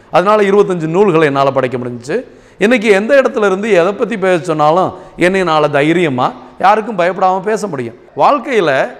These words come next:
ஒண்ணு வி-, அந்த நிலையை விட்டு ஓடி போயிடலாம். We can escape from the situation or we can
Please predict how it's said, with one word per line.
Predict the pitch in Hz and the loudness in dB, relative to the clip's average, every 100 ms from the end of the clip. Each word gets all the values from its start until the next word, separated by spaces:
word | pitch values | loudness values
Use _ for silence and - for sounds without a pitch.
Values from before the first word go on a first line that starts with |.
| 151 | -4
ஒண்ணு | 160 202 247 285 208 | -4 0 0 0 0
வி-, | 175 - - | -4 -6 -4
அந்த | 147 156 151 143 - - | -2 0 0 0 -4 -6
நிலையை | 151 196 226 | 0 4 4
விட்டு | 180 233 | 2 2
ஓடி | 190 220 | 2 2
போயிடலாம். | 175 156 135 117 - - | 0 -2 -2 -4 -12 -8
We | 160 | -4
can | 196 180 180 | 0 0 -2
escape | 180 269 233 - - - _ _ - | -2 0 0 -2 -14 -20 _ _ -6
from | 170 170 | -4 -2
the | |
situation | 156 139 165 143 127 156 262 - - 135 | -6 -8 -4 -2 -2 -6 -8 -12 -6 0
or | 139 131 | 0 -2
we | 139 | -6
can | 139 | -8